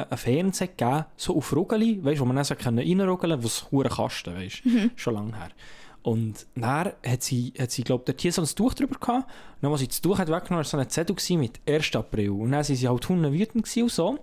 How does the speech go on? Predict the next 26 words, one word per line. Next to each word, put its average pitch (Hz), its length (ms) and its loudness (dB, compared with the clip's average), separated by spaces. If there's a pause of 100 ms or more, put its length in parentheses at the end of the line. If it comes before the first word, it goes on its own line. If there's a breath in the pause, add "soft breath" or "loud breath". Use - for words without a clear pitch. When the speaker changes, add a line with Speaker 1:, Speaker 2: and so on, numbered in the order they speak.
(340 loud breath)
Speaker 2:
Oh. 254 320 4
Speaker 1:
Ist, 233 80 4
ist 220 120 2
ein 220 160 4
bisschen 226 280 2
lustig, 240 480 2 (180)
aber 143 220 2
dann, 180 460 2
nächstes 170 540 0
Jahr 107 240 2 (460 loud breath)
haben 139 260 2
die - 80 -10
Schüler 180 480 4 (160)
für - 180 -2
meine 156 280 4
Mom 160 400 2 (880 soft breath)
so - 260 0
Hunde-, 170 440 4
Hundebiskuit 156 880 2
und 143 80 2
so 135 180 0
gekauft. 123 260 -4
Das 165 60 2
ist 156 60 -2
so 143 120 -2
Hundegudeli. 156 680 0